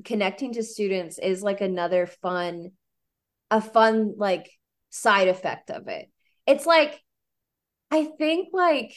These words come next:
and I don't know, I'm not a student in my class, but whenever I do wear school spirited stuff to teach, um, I hope my students know that, like, I'm here for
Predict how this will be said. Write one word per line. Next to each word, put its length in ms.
and 120
I 140
don't 220
know, 260
I'm 180
not 180
a 40
student 380
in 60
my 100
class, 500
but 100
whenever 380
I 120
do 360
wear 320
school 320
spirited 560
stuff 580
to 240
teach, 680
um, 520
I 140
hope 320
my 140
students 880
know 460
that, 320
like, 560
I'm 220
here 460
for 640